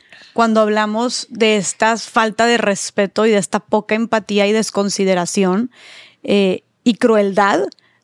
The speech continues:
de parte de la sociedad en general. O sea, ¿considerarías que esa crueldad de parte de la sociedad les hace más daño a las personas de talla pequeña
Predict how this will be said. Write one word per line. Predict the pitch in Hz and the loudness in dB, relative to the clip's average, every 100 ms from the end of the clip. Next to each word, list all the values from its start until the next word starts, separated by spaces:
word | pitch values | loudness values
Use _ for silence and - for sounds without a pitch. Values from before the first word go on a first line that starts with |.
| - | -2
de | 220 | -2
parte | - 190 240 | 0 0 0
de | |
la | 294 | 0
sociedad | 285 220 202 185 | 2 0 0 0
en | 208 | 0
general. | 254 226 175 214 - - _ | 0 -2 -2 -4 -6 -14 _
O | |
sea, | - 247 | -4 -2
¿considerarías | 247 214 240 226 220 233 240 | 0 0 2 2 0 0 -4
que | - - 180 - _ - | 0 0 0 -2 _ -2
esa | 233 214 269 | 0 0 -2
crueldad | 277 269 233 208 196 208 277 - - | -2 0 0 0 2 0 -2 -10 -8
de | 220 | -4
parte | 208 190 | -2 -2
de | 220 | -2
la | |
sociedad | 220 202 | 0 0
les | 214 214 | 0 0
hace | 214 220 | -4 -2
más | 226 226 214 180 | -2 -2 -2 -4
daño | 190 190 208 285 381 _ _ _ _ - | -4 -2 0 0 0 _ _ _ _ -4
a | 202 | -2
las | 190 | -2
personas | - 185 202 202 | -6 -6 -6 -6
de | |
talla | 214 214 | -4 -2
pequeña | 208 214 202 196 214 | -2 -4 -4 -2 -4